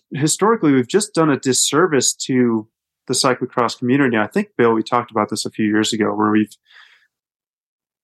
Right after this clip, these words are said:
we've kinda created that, um, I don't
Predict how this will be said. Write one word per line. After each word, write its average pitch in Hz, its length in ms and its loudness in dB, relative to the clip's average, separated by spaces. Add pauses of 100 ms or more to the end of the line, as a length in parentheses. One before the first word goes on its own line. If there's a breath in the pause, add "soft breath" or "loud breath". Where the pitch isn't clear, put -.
(920 loud breath)
we've 143 140 2
kinda 190 240 -2
created 143 500 -2
that, 123 340 0 (920)
um, 110 440 -2 (800)
I 120 60 -10
don't - 140 -6